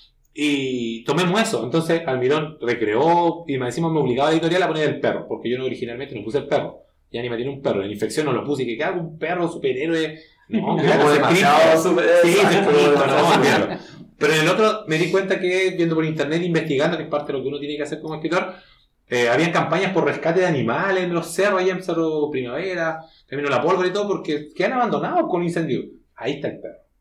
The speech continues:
Speaker 1: Entonces el perro salva animalitos, mientras el ánima salva gente con los bomberos, porque,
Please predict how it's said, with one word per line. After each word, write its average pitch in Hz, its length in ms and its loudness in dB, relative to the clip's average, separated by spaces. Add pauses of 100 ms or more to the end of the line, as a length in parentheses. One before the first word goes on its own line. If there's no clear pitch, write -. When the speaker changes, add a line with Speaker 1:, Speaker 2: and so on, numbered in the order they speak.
(140)
Speaker 1:
Entonces 131 300 -6
el 110 60 -12
perro 147 180 0
salva 147 300 2
animalitos, 127 680 -2
mientras 147 360 -2
el 139 80 0
ánima 156 260 -2
salva 135 320 -2
gente 147 360 -4
con 127 140 0
los 127 140 0
bomberos, 131 360 -2
porque, 117 360 -6